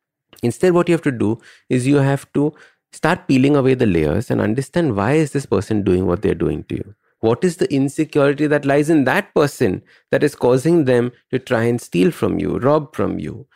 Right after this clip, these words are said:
lie to you? Very often, forgiveness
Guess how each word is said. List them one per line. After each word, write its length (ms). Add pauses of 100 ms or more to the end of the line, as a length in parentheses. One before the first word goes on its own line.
(180)
lie 300
to 200
you? 200 (500)
Very 220
often, 500 (500)
forgiveness 840